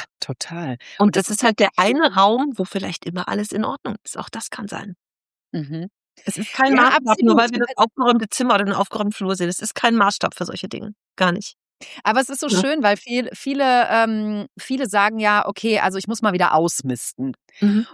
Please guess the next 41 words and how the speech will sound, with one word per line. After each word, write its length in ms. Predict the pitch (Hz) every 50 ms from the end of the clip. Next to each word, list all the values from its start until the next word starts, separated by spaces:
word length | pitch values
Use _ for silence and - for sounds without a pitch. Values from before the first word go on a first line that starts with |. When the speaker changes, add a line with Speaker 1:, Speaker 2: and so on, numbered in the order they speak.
| _ _
Speaker 1:
Und 300 | - 202 220 214 202 - - - - _ _ _ _ - _
ich 140 | - 226 -
habe 100 | 262 - -
das 160 | 311 - -
auch 200 | - - 277 -
irgendwie 240 | - 277 262 262 262
eine 120 | 247 240
Zeit 260 | - - 269 247 247
lang 120 | 269 262 254
immer 220 | 262 233 247 233 185
gut 180 | 208 220 -
hinbekommen. 500 | - 226 285 359 370 - - 311 285 269
Einmal 320 | - 226 240 240 240 226 165
im 60 | 190
Jahr 400 | 180 202 240 262 320 311 311 311 262
bin 120 | 277 247
ich 100 | 240 -
dann 120 | 220 208
auch 100 | 185 190
mal 140 | 208 214 196
so 80 | 190 196
durch 140 | 180 196 -
die, 180 | - 190 175 -
durch 220 | - - 190 180
die 80 | - -
Klamotten 400 | - 247 247 277 311 - 269 247 240 214
Speaker 2:
Ja. 240 | 233 226 226 226 233
Speaker 1:
gegangen 60 | 226
und 140 | 226 220 190
habe 120 | 220 - -
echt 240 | - 208 - -
viel 280 | - - - 254 294 277
irgendwie 300 | 202 214 233 226 226 196
auch 100 | 143 - 214
weggegeben 720 | 247 311 - 285 208 208 233 233 233 233 226 226 220 226
und 160 | - - 208
so. 160 | - 220 208 202 - - - - - - - - - - - - _ _ _
Aber 360 | - 262 214 254 247 247 240 - -
wenn 260 | - 202 240 277 349
man 200 | 370 320 311 285
da 140 | 262 262